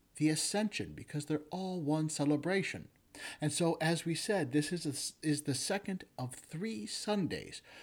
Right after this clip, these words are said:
where Christ is preparing his disciples for his ascension.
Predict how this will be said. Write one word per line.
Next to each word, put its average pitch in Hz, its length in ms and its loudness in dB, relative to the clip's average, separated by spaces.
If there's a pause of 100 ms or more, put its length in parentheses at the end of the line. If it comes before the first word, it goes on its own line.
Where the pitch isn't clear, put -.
(140)
where 143 100 4
Christ 196 640 0
is 151 140 -2
preparing 170 720 -2
his 202 300 -2
disciples 165 840 0 (320)
for 180 420 2
his 147 240 0
ascension. 151 720 0